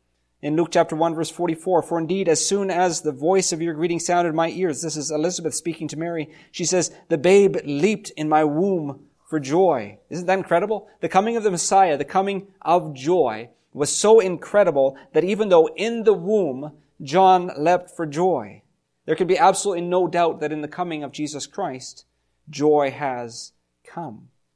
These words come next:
But it isn't just something that has come past tense, it is also something that is ours.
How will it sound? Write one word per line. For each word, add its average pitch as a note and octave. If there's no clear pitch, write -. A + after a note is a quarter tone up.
But F#3
it G#3+
isn't B3+
just G3
something G3
that E3
has D3+
come D#3
past -
tense, B2+
it D3
is C#3+
also F#3
something E3
that C#3+
is D#3+
ours. G#2+